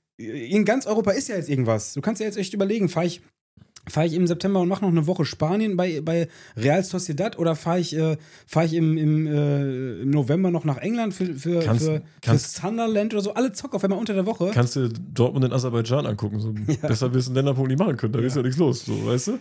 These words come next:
Speaker 1: Da gibt's eigentlich wenig Verlierer. Klar, wenn du, wenn wir so ein Los hatten wie letztes Jahr, ja, ich find's immer, es ist halt so dieses,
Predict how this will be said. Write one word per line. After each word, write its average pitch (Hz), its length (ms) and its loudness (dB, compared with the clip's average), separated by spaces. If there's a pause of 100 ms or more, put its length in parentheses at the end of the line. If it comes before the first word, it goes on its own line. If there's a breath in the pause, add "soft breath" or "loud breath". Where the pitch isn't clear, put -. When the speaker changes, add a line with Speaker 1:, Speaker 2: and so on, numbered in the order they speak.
Speaker 1:
Da 156 80 0
gibt's 190 220 -4
eigentlich 175 280 -2
wenig 165 280 2
Verlierer. 143 320 0
Klar, 143 240 0
wenn 175 100 2
du, 175 180 2 (300 loud breath)
wenn 165 220 2
wir 165 180 0
so 139 100 -2
ein 151 60 2
Los 165 260 0
hatten 160 160 -2
wie 127 60 2
letztes 160 300 -2
Jahr, 147 320 -2 (440 soft breath)
ja, 120 240 2
ich 139 180 -4
find's 196 240 -2
immer, 185 240 -2 (180 loud breath)
es 131 100 -8
ist 190 140 -6
halt 175 140 -4
so 175 60 0
dieses, 151 440 -4